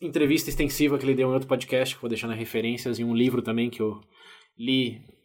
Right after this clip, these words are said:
acho que eu consegui ler metade do livro nesses últimos dias aí. É, ele estima que uma sempre aparece a cada dez anos, uma no nível que estamos vendo hoje.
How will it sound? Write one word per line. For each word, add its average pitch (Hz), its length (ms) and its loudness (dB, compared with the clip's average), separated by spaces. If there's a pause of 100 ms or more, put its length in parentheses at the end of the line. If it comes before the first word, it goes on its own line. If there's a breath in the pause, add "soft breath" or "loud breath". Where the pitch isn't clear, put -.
(140)
acho - 140 -16
que 165 160 0
eu 143 60 0
consegui 156 280 -4
ler 175 80 2
metade 143 360 0
do 120 60 -2
livro 117 260 0
nesses 107 180 -8
últimos 110 340 -6
dias 110 260 -2
aí. 113 240 -4 (960 loud breath)
É, 110 400 -4 (840 loud breath)
ele 123 140 -2
estima 139 360 2
que 139 480 2
uma 135 220 0
sempre 143 260 0
aparece 127 520 0
a 127 60 0
cada 117 640 -2 (100)
dez 110 440 -2
anos, 95 420 -10
uma 110 200 -8
no 104 100 -4
nível 104 580 -4
que - 80 -20
estamos 104 400 -8
vendo 110 400 -6
hoje. 117 380 -4